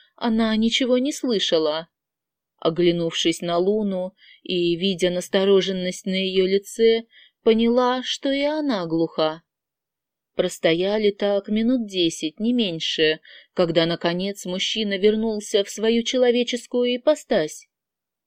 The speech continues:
Его наготу Альфа закрывал своей спиной, и всё же Эмилия отвернулась. Луна скрылась в доме. Туда же направился и Бета,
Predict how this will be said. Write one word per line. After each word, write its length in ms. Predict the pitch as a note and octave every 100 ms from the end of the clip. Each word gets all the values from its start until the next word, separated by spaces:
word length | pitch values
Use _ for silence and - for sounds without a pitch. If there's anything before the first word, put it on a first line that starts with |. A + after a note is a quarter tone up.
| _ _ _ _
Его 360 | F3+ F3 E3+ F3
наготу 720 | E3+ E3+ F3 - G#3+ A3 G#3+ -
Альфа 400 | G#3 G#3 G#3 G3+
закрывал 580 | G3+ A3 G#3 G#3+ G#3
своей 500 | G#3 A3 A#3 A#3 B3
спиной, 680 | C4 - D#4 C#4+ F#3 D#3+ D#3+ _ _ _ -
и 280 | - E3 E3
всё 380 | - G3 F#3 F3+
же 180 | F3
Эмилия 960 | F3 F3 F3 - F#3+ F#3+ F#3 F3+ F3+ F#3
отвернулась. 840 | G3 A3 C4 B3 F3+ D3+ D#3 - _ _ _ _ _ -
Луна 480 | G#3 G3+ G3+ F#3+ F#3+
скрылась 500 | - G#3+ G#3+ G#3+ A#3+
в 100 | B3
доме. 560 | B3+ G#3 D#3+ D#3 D#3 - _ _ _
Туда 400 | - E3+ F#3 G#3
же 240 | G3 F#3+ F3
направился 720 | F3+ - G#3+ G#3 G#3+ - B3
и 140 | C4
Бета, 600 | A3+ A3 E3 - D#3+ D#3+